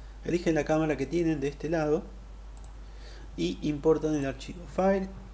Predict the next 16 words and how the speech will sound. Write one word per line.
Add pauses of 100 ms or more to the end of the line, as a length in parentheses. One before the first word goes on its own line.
(100)
import, (400)
eligen (600)
miku
miku
dance
motion
punto
B
M
D, (480)
buscan (140)
el
archivo
de
la
cámara